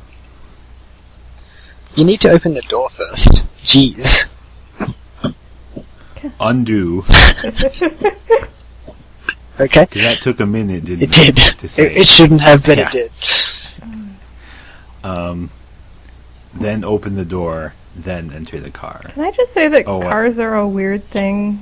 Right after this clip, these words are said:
Speaker 3: when you have to implement them?
Speaker 1: Yeah.
Speaker 2: Um, I'm
Speaker 1: Yeah.
Speaker 2: pretty sure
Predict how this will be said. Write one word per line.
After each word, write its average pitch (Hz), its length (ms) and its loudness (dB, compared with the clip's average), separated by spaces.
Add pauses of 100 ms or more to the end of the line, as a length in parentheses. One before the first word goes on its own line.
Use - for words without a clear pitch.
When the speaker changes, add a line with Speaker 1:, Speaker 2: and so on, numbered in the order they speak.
Speaker 3:
when 214 160 -6
you 202 80 -6
have 196 220 -6
to 208 60 -10
implement 202 440 -8
them? 208 260 -6 (1200)
Speaker 1:
Yeah. 135 440 0
Speaker 2:
Um, 101 160 -8
I'm 110 120 0
Speaker 1:
Yeah. 117 200 6
Speaker 2:
pretty 151 260 -2
sure 135 400 -2